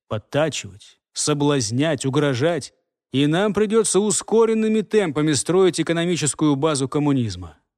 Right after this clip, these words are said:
К восьмидесятому году советские люди должны кровь из носу жить при коммунизме. Или страна падёт. И коммунизм нужен даже не столько нам,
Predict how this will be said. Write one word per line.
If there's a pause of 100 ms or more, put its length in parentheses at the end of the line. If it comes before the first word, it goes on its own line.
(180)
К
восьмидесятому
году
советские
люди
должны
кровь
из
носу
жить
при
коммунизме. (600)
Или
страна
падёт. (420)
И
коммунизм
нужен
даже
не
столько
нам,